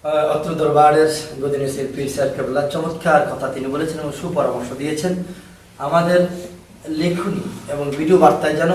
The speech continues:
কোনো রকম উস্তাদিগুলো না হয়, যাতে কোনো দোষ বিচারে না পায়, এই বিষয়টা আমাদের মাথায় রাখতে হবে। তো আমরা এখন দুরূদ সালামের মাধ্যমে আমরা যেন আল্লাহ যেন আমাদেরকে সফল করে। আমাদের মূল অস্ত্র হলো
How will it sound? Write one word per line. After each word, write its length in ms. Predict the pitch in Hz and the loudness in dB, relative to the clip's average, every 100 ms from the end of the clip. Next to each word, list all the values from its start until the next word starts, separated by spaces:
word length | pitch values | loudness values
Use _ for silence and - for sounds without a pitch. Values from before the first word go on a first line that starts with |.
| 175 | 0
কোনো 160 | 151 147 | -2 -4
রকম 240 | 147 151 | -4 -6
উস্তাদিগুলো 400 | - 170 165 160 | -4 -2 -2 -2
না 100 | 143 | 0
হয়, 120 | 147 | 0
যাতে 180 | 147 143 | 0 -6
কোনো 180 | 156 147 | -6 -6
দোষ 260 | 151 202 196 185 | 2 2 2 -2
বিচারে 320 | 165 170 160 | 2 4 4
না 80 | - | 0
পায়, 220 | 131 - - - - - | -2 -8 -12 -18 -18 -14
এই 60 | 151 | -8
বিষয়টা 260 | 165 165 | -2 2
আমাদের 220 | 147 143 | 2 2
মাথায় 260 | 131 - 143 | 0 -2 0
রাখতে 260 | 147 - 160 | 0 0 -2
হবে। 220 | 170 208 - - - - - - | 2 2 0 -8 -14 -20 -20 0
তো 80 | 151 | 2
আমরা 220 | 147 147 139 | 4 4 4
এখন 380 | - 135 139 | 0 -6 -6
দুরূদ 300 | 151 143 147 | -6 -4 -4
সালামের 460 | - 147 131 131 123 | -2 0 0 -2 -4
মাধ্যমে 640 | 135 131 156 170 196 196 196 - - - | -4 -4 0 4 6 4 -2 -8 -12 -16
আমরা 180 | 151 147 | -6 -2
যেন 180 | 147 147 | 0 0
আল্লাহ 220 | 139 139 | 2 0
যেন 100 | 147 | 0
আমাদেরকে 320 | 139 135 135 | -2 -4 -6
সফল 420 | 135 175 - 165 - | -8 -8 -6 -6 -6
করে। 160 | 120 120 - - _ _ _ | -8 -10 -16 -20 _ _ _
আমাদের 380 | 147 139 139 135 - - - - _ | -8 -4 0 0 -2 -10 -18 -20 _
মূল 280 | 151 185 180 | -6 0 2
অস্ত্র 260 | - - - | 2 -2 -4
হলো 240 | - | -2